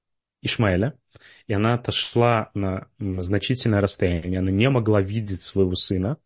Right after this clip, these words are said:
И вот сейчас с ней говорит, эм, ангел,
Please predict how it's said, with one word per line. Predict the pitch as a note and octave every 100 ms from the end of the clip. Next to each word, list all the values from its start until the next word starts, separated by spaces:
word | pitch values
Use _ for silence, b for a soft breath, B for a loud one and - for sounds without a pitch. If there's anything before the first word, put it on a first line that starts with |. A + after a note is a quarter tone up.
| B B B B -
И | G#2
вот | G#2
сейчас | - G#2 - A#2 G#2+ -
с | A2
ней | A2+ G2 D#2+ b b b
говорит, | F#2 G2 G2 G#2 G#2 - C#3
эм, | C3 G2 F2+ F2+ F2 F2 F2 F#2 C3 A2+ F#2 F#2+
ангел, | A2+ A2 A#2 B2+ C#3+